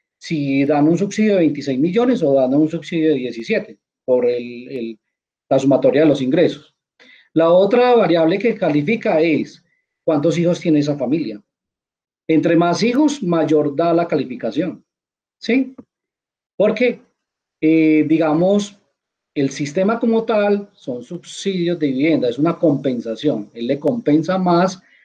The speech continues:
a las familias que ganen menos, ¿sí?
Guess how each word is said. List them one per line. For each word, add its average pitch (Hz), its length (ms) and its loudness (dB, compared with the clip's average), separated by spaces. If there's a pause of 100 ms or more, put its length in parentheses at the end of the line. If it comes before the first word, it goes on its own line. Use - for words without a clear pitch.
(140)
a 135 100 0
las 131 180 2
familias 123 440 -2
que 156 80 2
ganen 120 280 -2
menos, - 440 -2 (240)
¿sí? 247 360 -4